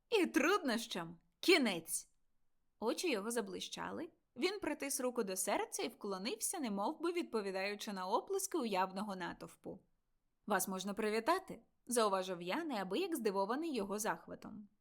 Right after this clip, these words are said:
«Рік тому у Франкфурті розслідували справу фон Бішофа. Його неодмінно повісили б, якби тоді знали мій спосіб.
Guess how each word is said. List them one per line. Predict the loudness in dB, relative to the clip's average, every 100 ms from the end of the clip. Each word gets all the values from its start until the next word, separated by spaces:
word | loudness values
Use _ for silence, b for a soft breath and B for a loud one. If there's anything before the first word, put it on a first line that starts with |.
| _ _ 4
«Рік | 6 8
тому | 6 6 4
у | 2
Франкфурті | 2 0 -2 -4 -2 0
розслідували | 0 0 2 2 2 0 0
справу | 0 2 0 0
фон | -2 0
Бішофа. | -2 -4 -6 -10 -14 -16 _ _ _ _ 2
Його | 6 8 8
неодмінно | 8 6 4 2 0
повісили | -2 0 0 0 0 -2
б, |
якби | -2 -2 2 2
тоді | 2 2 2
знали | 2 0 -2
мій | 0
спосіб. | -2 -2 -6 -8